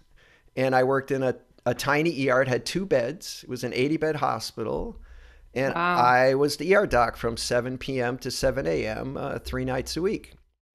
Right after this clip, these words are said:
Speaker 2: Where was this at with only two beds?
Speaker 1: Bellwood General Hospital, which is just outside Long Beach, which,
Speaker 2: Okay.
Speaker 1: uh, no longer exists. Not my fault, but the hospital, I had to get some letters, you know, you know, when
Speaker 2: Yeah.
Speaker 1: you apply for this, and the hospital is gone.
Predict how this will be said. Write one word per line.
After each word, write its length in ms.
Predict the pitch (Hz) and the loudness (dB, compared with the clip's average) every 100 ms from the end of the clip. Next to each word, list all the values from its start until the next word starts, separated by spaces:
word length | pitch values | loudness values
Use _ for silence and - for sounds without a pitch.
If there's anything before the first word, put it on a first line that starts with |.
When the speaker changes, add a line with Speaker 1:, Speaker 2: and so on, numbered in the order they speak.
| _ _ _ - - | _ _ _ -20 0
Speaker 2:
Where 200 | 208 254 | 6 8
was 200 | 285 311 | 8 6
this 240 | 285 254 254 | 6 6 8
at 440 | 254 320 135 - | 8 8 6 2
with 160 | 196 202 | 4 6
only 260 | 214 214 208 | 6 6 4
two 240 | - 220 | 6 6
beds? 500 | 196 233 240 160 165 | 6 6 6 2 8
Speaker 1:
Bellwood 560 | 175 214 233 233 214 175 | 12 12 12 12 10 8
General 540 | 175 175 180 175 160 | 4 4 4 6 6
Hospital, 840 | 151 139 127 - - 117 127 170 101 | 6 4 2 -2 -6 -4 -2 -2 -4
which 180 | - | -6
is 100 | 131 | -10
just 300 | - 131 - | -4 -4 0
outside 380 | 139 135 135 135 | 0 2 2 0
Long 240 | 123 117 113 | 0 -4 -6
Beach, 360 | 127 143 - | -6 -8 -8
which, 160 | - 147 | 0 2
Speaker 2:
Okay. 280 | 226 269 220 | 4 6 6
Speaker 1:
uh, 360 | 139 135 135 135 _ _ _ | 6 6 4 0 _ _ _
no 200 | 113 151 | 2 6
longer 360 | 208 214 214 208 | 10 10 10 10
exists. 500 | 208 - 156 143 - | 8 8 8 8 4
Not 180 | 131 143 | 4 6
my 140 | 185 | 6
fault, 540 | 208 214 160 123 151 - - _ - | 4 8 8 8 6 -2 -20 _ -8
but 180 | 127 131 | -6 -2
the 100 | 135 | 0
hospital, 760 | 135 151 - 160 147 151 151 | 2 0 0 0 2 4 4
I 220 | 147 156 151 | 4 4 4
had 180 | 151 151 | 2 0
to 80 | 156 | -2
get 180 | 160 151 | -2 0
some 220 | 151 151 | -2 0
letters, 580 | 151 165 151 135 127 143 | 6 6 6 4 0 -4
you 80 | 139 | 0
know, 440 | 135 135 139 139 139 | 4 4 4 0 -4
you 100 | 139 | -6
know, 120 | 135 | -4
when 120 | 135 202 | 0 2
Speaker 2:
Yeah. 160 | 190 | 0
Speaker 1:
you 40 | 175 | 0
apply 360 | 185 175 139 | 0 2 4
for 140 | 139 139 | 2 -2
this, 360 | 139 143 139 120 | -2 0 0 -2
and 160 | 113 | -4
the 220 | 120 - | -4 2
hospital 420 | 135 151 165 156 156 | 6 8 6 2 0
is 140 | 127 | 0
gone. 500 | 123 143 117 110 147 | 4 6 6 2 -8